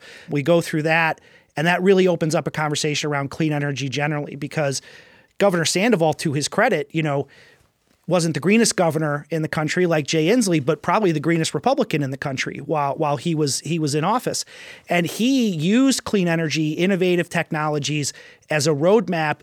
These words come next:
to helping us get out of the economic recession, right? He, he looked at that as a way to diversify our economy, build growth.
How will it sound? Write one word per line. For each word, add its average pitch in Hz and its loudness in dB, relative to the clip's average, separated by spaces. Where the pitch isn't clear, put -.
to 156 0
helping 165 0
us 156 -2
get 156 0
out 143 -2
of 139 -8
the 147 -2
economic 131 -6
recession, 190 -2
right? 139 -4
He, 139 -6
he 147 -8
looked 170 0
at 156 -4
that 147 0
as 139 -2
a 143 -2
way 151 0
to 143 -2
diversify 143 -4
our 139 -2
economy, 139 -4
build 180 4
growth. 175 2